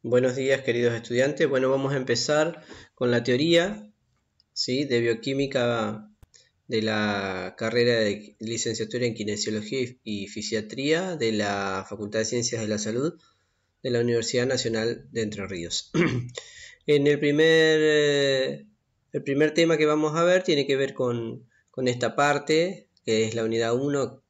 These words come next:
cuyo título es El agua y su papel biológico. Y acá lo que vamos a ver es la definición y clasificación de los bioelementos. El agua, vamos a ver la estructura, propiedades físicas y químicas,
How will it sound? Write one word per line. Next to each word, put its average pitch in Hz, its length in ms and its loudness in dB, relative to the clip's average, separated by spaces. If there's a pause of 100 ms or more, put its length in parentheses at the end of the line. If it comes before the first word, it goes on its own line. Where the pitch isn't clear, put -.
(140)
cuyo 113 380 -4
título 143 400 -4
es 117 200 0
El 120 220 -2
agua 127 220 0
y - 20 -6
su 120 140 -10
papel 110 280 -2
biológico. 143 840 -2 (920)
Y 139 80 -2
acá 160 580 0
lo 143 140 -2
que 147 80 2
vamos 147 260 0
a 147 60 0
ver 160 180 4
es 147 140 -2
la 117 440 2
definición 123 540 0
y 139 60 -6
clasificación 123 580 -4
de 135 60 -2
los 117 140 -4
bioelementos. 175 1120 0 (600)
El 143 220 2
agua, 190 340 2
vamos 143 260 0
a 131 60 -2
ver 131 100 0
la 127 80 -2
estructura, 147 480 0
propiedades 123 400 0
físicas 135 400 -4
y 120 120 -2
químicas, 165 920 0